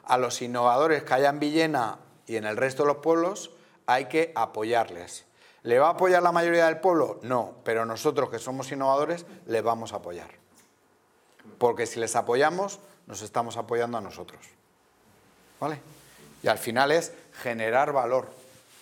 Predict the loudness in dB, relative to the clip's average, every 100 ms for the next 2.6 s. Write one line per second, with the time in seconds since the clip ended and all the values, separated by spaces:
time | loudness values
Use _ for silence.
0 | -6 -4 -2 0 0 -2 -4 -16 -20 _
1 | _ -6 -4 -2 -2 -2 -6 -10 -10 -4
2 | -4 -4 -2 -2 -2 -8